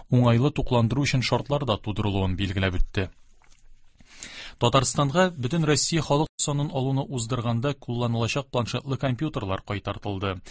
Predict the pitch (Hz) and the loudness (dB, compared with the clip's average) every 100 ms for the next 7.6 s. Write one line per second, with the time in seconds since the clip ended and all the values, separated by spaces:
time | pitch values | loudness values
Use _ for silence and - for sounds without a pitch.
0 | - - 113 120 113 151 156 156 151 143 | -16 -8 -4 -2 -2 -2 -2 -2 -2 -2
1 | 113 117 139 135 - 143 - 131 131 135 | -4 -4 -2 -2 -2 -4 -2 -2 -2 -2
2 | 123 117 113 113 113 - 123 - - 113 | 0 0 0 0 -2 -2 -2 -2 -6 -4
3 | 101 101 151 160 - - - - - - | -4 -2 -2 -4 -14 -16 -16 -18 -20 -20
4 | - 113 110 120 131 180 160 131 143 127 | -6 0 2 4 2 2 2 2 2 2
5 | 120 113 110 - 170 147 123 117 117 135 | 2 2 2 0 -2 -2 -2 0 2 0
6 | 131 147 135 110 95 95 95 92 92 95 | 0 -2 -2 -2 0 0 0 -2 -2 -2
7 | - 98 - 120 117 | -2 -4 -4 -2 0